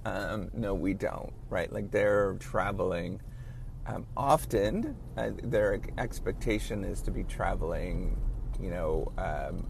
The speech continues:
weekly and, you know, being three days at the site and then coming back. Um, and the sort of demands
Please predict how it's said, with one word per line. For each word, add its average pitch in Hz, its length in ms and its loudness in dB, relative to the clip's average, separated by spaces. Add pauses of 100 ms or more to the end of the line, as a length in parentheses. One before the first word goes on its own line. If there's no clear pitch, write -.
weekly 117 720 2 (720)
and, 98 640 0 (200)
you 113 100 0
know, 92 220 0 (200)
being 98 640 6 (380)
three 120 400 4
days 107 600 6 (100)
at 95 200 2 (140)
the 95 120 4
site 98 680 6 (140)
and 95 160 2
then 87 160 -2
coming 87 280 -2
back. - 320 -4 (720)
Um, 101 380 0 (500)
and 107 340 4
the 107 380 6
sort 113 240 2
of 104 160 2
demands 123 1000 2